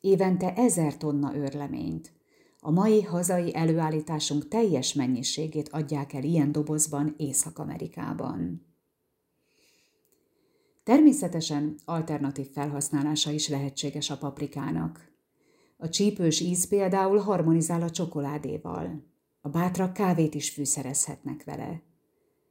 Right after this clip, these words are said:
De vajon mit ábrázol a paprikás hajú ifjú hölgy a képen? Elárulom.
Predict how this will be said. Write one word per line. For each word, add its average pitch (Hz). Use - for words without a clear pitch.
De 151
vajon 170
mit 302
ábrázol 175
a 127
paprikás 196
hajú 147
ifjú 156
hölgy 160
a 165
képen? 151
Elárulom. 160